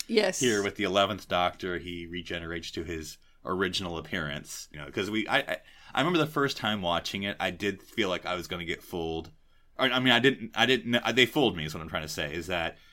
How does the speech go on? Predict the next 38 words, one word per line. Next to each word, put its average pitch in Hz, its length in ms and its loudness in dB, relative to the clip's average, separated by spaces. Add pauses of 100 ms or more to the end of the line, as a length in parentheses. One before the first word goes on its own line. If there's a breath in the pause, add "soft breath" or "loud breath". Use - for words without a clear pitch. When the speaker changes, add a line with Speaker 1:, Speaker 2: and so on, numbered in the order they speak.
Speaker 2:
you 113 180 0
know, 90 120 -2
'cause 110 180 -2
we 110 100 0
saw 147 240 4
the 143 80 0
regeneration 117 640 -2
of 92 80 -4
Eleven, 87 420 -2
you 107 80 -2
know, 87 100 0
all 87 80 -2
the 85 140 -8
energy, 87 520 -2 (340 soft breath)
and 98 120 -6
then 104 60 0
we 98 80 0
see 117 160 -2
the 98 120 0
s-, - 280 -6
shoes 131 420 -2
walking 98 360 -4
in 85 80 -10
the 82 60 -12
clothes. 104 460 0
When 95 120 -10
Clara 101 240 2
walks 98 180 -2
into 101 140 -6
the - 40 -12
tardis, 98 320 -4
all 98 120 -4
the 101 60 -8
clothes 104 300 -4
are 104 40 -6
on 95 80 -8
the 98 40 -10
floor. 98 640 -4